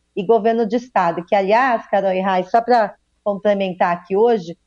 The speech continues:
a gente percebeu também essa diferença de postura e de política também na questão da vacinação, né? Ontem, a Prefeitura de São Paulo promoveu um dia D da vacinação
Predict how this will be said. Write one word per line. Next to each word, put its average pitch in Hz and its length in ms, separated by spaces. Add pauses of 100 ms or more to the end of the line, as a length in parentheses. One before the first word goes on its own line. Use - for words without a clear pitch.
(180)
a 196 100
gente 214 240
percebeu 208 580
também 196 480
essa 185 600
diferença 202 880
de 175 120
postura 190 960 (300)
e 185 80
de 175 120
política 208 800
também 202 360
na 202 100
questão 214 340
da 208 100
vacinação, 208 880
né? 202 280 (420)
Ontem, 311 640 (300)
a 220 120
Prefeitura 220 500
de - 80
São 190 160
Paulo 240 260
promoveu 220 480
um 220 100
dia 240 260
D 214 340
da 269 140
vacinação 247 1040